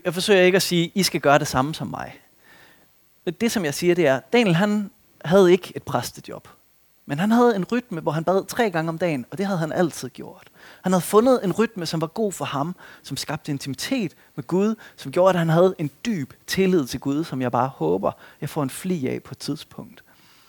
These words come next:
Og, og vi, vi må alle sammen finde ud af, hvad er det for nogle rytmer, som trækker os i den retning?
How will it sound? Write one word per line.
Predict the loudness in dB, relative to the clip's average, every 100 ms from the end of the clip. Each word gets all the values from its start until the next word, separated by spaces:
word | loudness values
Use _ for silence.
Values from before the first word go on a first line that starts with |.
| _ _ _ _ _ _ _ _ _ _ _ _
Og, | -20 -18 _
og | -6 -4
vi, | -4 -2
vi | -2
må | 2
alle | 2 2
sammen | 0 -4
finde | -2
ud | 2
af, | 2 0 _ _
hvad | -2 0
er |
det | 0
for | 0
nogle | -2 -2 -2
rytmer, | -6 _ -10 -10 -14 -12
som | -6 -4
trækker | 0 0 -2
os | -4 -6 -8 -8
i |
den | -2 -2 -2 -10
retning? | -12 _ -20